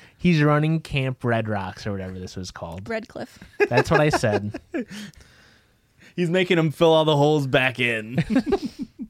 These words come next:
Speaker 2: So,
Speaker 3: That
Speaker 2: yeah.
Speaker 3: sucks. I hope that kid's doing be-, all right.
Speaker 2: Yeah, I hope so too.
Speaker 3: And, like, to not even talk about your partner with it.
Speaker 1: Yeah, that's
Speaker 3: Or your
Speaker 1: an
Speaker 3: ex-partner, but,
Speaker 1: even
Speaker 3: like
Speaker 1: still, like, to send your,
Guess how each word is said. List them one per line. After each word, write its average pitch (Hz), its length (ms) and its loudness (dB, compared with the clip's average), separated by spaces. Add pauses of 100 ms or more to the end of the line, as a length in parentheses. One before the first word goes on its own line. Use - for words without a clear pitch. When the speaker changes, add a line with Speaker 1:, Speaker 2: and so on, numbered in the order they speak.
(460)
Speaker 2:
So, - 120 -8
Speaker 3:
That 269 120 -2
Speaker 2:
yeah. 262 80 -6
Speaker 3:
sucks. 113 300 0
I 156 60 -4
hope 190 160 -4
that 160 140 -4
kid's 110 240 -6
doing 95 260 -6
be-, 95 80 -8 (300)
all - 180 -8
right. - 320 -12 (500)
Speaker 2:
Yeah, 233 340 -8 (180)
I 240 80 -12
hope 233 200 -12
so 233 160 -12
too. 226 400 -12 (100)
Speaker 3:
And, 165 100 -2
like, 190 160 2
to - 80 -6
not 220 160 0
even 135 160 -2
talk 156 180 -2
about 143 180 -2
your 104 100 -8
partner 135 420 -2
with 98 240 -8
it. - 180 -14 (140)
Speaker 1:
Yeah, 139 520 2
that's 127 200 0
Speaker 3:
Or - 20 0
your 123 140 2
Speaker 1:
an 107 80 -4
Speaker 3:
ex-partner, 92 500 -8
but, 90 140 -8
Speaker 1:
even 185 220 2
Speaker 3:
like 113 60 -6
Speaker 1:
still, 220 400 0
like, 107 220 -6 (480)
to 147 200 0
send 123 380 -2
your, 120 380 0